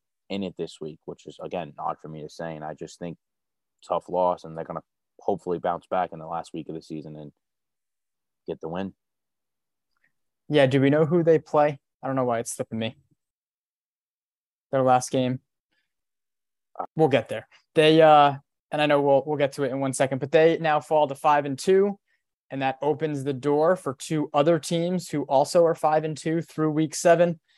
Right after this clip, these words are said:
Speaker 2: the Rhode Island Warriors. We'll get there in a second, but I think it's the Werewolves as well. And let's get to the Werewolves and Halfway Crooks game, another close game.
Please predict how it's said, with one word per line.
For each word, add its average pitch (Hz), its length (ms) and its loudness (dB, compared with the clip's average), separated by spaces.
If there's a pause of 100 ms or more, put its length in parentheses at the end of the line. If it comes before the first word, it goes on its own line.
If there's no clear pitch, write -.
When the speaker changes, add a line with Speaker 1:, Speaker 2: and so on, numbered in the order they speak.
(240)
Speaker 2:
the 135 80 -10
Rhode 143 140 4
Island 135 300 2
Warriors. 156 380 -2
We'll 135 120 -6
get 131 180 -4
there 131 220 0
in 120 40 -6
a 120 60 -12
second, 175 420 -2 (640)
but 143 140 -2
I 123 80 0
think 135 240 -4
it's 127 140 -4
the 127 100 0
Werewolves 139 600 4
as 135 180 -2
well. 131 300 4
And 139 80 -2
let's 131 160 -6
get 135 140 -4
to 131 80 -12
the 131 80 -4
Werewolves 135 440 2
and 135 80 -6
Halfway 135 320 0
Crooks 139 320 -4
game, 135 240 -2
another 131 240 0
close 139 340 0
game. 139 380 -2